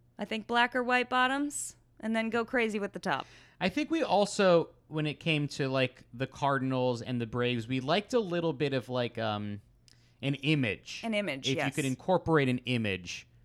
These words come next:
Speaker 2: into it that was a little bit subtle, w-, we enjoyed that.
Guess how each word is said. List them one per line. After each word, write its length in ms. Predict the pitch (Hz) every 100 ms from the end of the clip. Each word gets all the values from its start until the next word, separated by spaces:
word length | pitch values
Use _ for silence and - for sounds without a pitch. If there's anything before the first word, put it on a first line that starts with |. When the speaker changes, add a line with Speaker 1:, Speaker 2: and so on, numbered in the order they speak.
| _ _ -
Speaker 2:
into 400 | 123 113 - 104
it 160 | 98 - -
that 180 | 123 107
was 140 | 123
a 60 | 143
little 200 | 175 175
bit 180 | 175 -
subtle, 460 | 185 127 92 - - - - _ _ -
w-, 180 | 87 101 -
we 400 | 127 127 120 -
enjoyed 400 | 123 113 104 78
that. 160 | 65